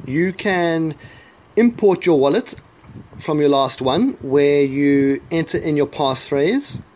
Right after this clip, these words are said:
I won't be doing that. I'll be creating a new wallet. So enter your pin, repeat the pin. I will not be using the Touch I D fingerprint security for this video.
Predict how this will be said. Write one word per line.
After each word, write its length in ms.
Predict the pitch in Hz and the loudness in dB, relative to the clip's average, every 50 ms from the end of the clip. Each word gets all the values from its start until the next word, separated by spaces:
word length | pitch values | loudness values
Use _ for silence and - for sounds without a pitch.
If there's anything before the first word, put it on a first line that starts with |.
| - - - - - - - - - - | -20 -20 -20 -20 -20 -20 -20 -20 -12 -6
I 120 | - 143 | -2 0
won't 240 | 139 143 143 139 131 | 0 0 0 0 -2
be 80 | 143 135 | -4 -4
doing 280 | 127 135 139 139 139 139 | -2 -2 0 0 0 0
that. 260 | 156 175 180 - - | 0 -2 -2 -4 -4
I'll 100 | 156 160 | -4 -2
be 140 | 151 147 147 | -2 -2 -6
creating 540 | - - - 160 147 147 143 143 - 147 139 | -6 -6 -2 2 4 4 2 2 0 -2 -2
a 40 | |
new 220 | 131 131 135 135 131 | -2 -2 0 0 0
wallet. 380 | 113 117 107 95 - - - - - - - - - - _ - - - - - - - _ - - - - - - - - - - | 0 0 -2 -4 -8 -14 -20 -20 -20 -20 -20 -20 -20 -20 _ -20 -20 -20 -20 -20 -20 -20 _ -20 -20 -20 -20 -20 -20 -20 -20 -18 -18
So 300 | - - - 120 113 - - - | -16 -10 -8 -8 -8 -8 -6 -4
enter 240 | 170 175 170 - | -2 -2 0 2
your 160 | 190 170 156 143 | 2 2 2 2
pin, 480 | 143 - 190 202 214 226 247 254 - - _ - - - - - - _ - - _ _ _ - - - - - - - - - - - - - - - - - - - - - - - _ - - - - - - - | 0 0 0 0 2 0 -2 -4 -6 -12 _ -20 -20 -20 -20 -20 -20 _ -20 -20 _ _ _ -20 -20 -20 -20 -20 -20 -16 -16 -16 -16 -16 -20 -20 -20 -20 -20 -20 -20 -20 -20 -20 -20 -20 _ -20 -20 -20 -18 -16 -10 -6
repeat 420 | 117 123 - - 208 226 208 - | -6 -6 -4 -4 -4 -4 -4 -4
the 100 | - 190 | -4 -4
pin. 460 | 202 - 208 202 208 214 233 269 262 - - - - - - - - - - - - | -4 0 0 0 2 2 0 -2 -4 -6 -20 -20 -20 -20 -20 -20 -20 -20 -18 -14 -6
I 120 | - 151 | -2 0
will 100 | 139 143 | 2 2
not 180 | 143 160 160 160 | 2 0 -2 -2
be 60 | 160 | -4
using 400 | 151 147 147 143 135 147 143 139 | -2 -2 -2 -2 0 0 -2 0
the 320 | 135 139 135 131 127 123 - - - | 0 0 0 0 -2 -4 -6 -10 -14
Touch 280 | - - 175 - 110 - - | -8 -6 -6 -6 -6 -10 -6
I 140 | 131 139 135 | -6 -6 -4
D 240 | 131 127 135 131 127 | -2 -2 -2 -2 -2
fingerprint 720 | - - 165 156 143 147 143 - 151 139 131 127 - - - - | -2 -4 -2 0 0 -2 -2 -2 -2 -2 -4 -6 -10 -18 -16 -14
security 640 | - - 131 - - 147 143 143 143 165 190 233 233 - - - - - - - - 147 - - - - - - - - - | -10 -10 -8 -2 0 0 0 0 0 -2 -2 -2 -4 -8 -14 -20 -20 -20 -20 -20 -18 -18 -20 -20 -20 -20 -20 -20 -20 -18 -10
for 120 | - 151 147 | -4 -2 -2
this 160 | 139 131 - | 0 -2 -2
video. 420 | - 135 139 151 175 196 226 220 | -4 -2 0 0 0 0 -2 -4